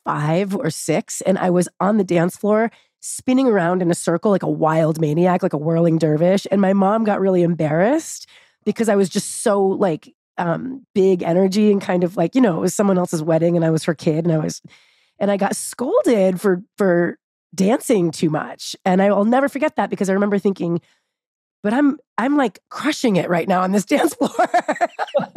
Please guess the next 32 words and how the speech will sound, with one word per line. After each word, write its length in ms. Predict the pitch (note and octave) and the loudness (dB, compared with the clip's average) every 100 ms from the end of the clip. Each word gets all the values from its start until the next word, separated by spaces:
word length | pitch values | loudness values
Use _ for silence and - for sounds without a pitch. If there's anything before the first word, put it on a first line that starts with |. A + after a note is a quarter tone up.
| A#3+ - C#4 C4+ C#4 - | -4 -4 -4 -4 -8 -2
And 140 | D#4 | 0
I 100 | D#4 | 2
was 220 | D#4+ D#4 | 2 0
so 140 | - D#4 | 0 -2
little 360 | C#4 C#4+ D4 | 2 2 2
and, 200 | A#3+ G#3+ | 2 0
and, 280 | A3+ A3+ A3 - | 2 2 0 -2
and 140 | G#3+ | -2
to 80 | B3+ | 0
be 100 | A#3 | -2
told, 460 | - A3 A3 A3 F#3+ | 0 0 2 0 0
you 100 | G#3 | 0
know, 200 | F#3+ F3+ - - | 2 0 -6 -2
I 40 | |
mean, 140 | C#4 D4 | 2 4
not 120 | D4+ | 2
to 80 | C4+ | 0
get 100 | B3 | -2
into 280 | A3+ A#3 G3 | 0 -2 -2
that 260 | - A3 - | -2 -2 -2
too 140 | A#3 | -2
much, 180 | G3+ - | 0 0
but 100 | G3+ | -2
I 80 | G3 | -2
think 220 | A#3 A3 A3 | -4 -4 -4
as, 120 | G#3 | -4
in 180 | - G#3+ | -4 -2
terms 200 | C4 A3+ | -2 -2
of 80 | - | -2
identity, 680 | F3 G3 G#3 F#3+ F3 E3+ F3 _ _ _ _ _ _ | -4 0 0 2 0 -2 -4 _ _ _ _ _ _
um, 580 | F#3 F3 D#3+ F3 C4+ A3+ _ _ _ _ _ - _ | -4 -2 -2 -6 -12 -18 _ _ _ _ _ -20 _
movement 800 | F3 F#3+ A3+ G3 E3+ D#3+ G#3 | -2 0 0 0 0 -2 -6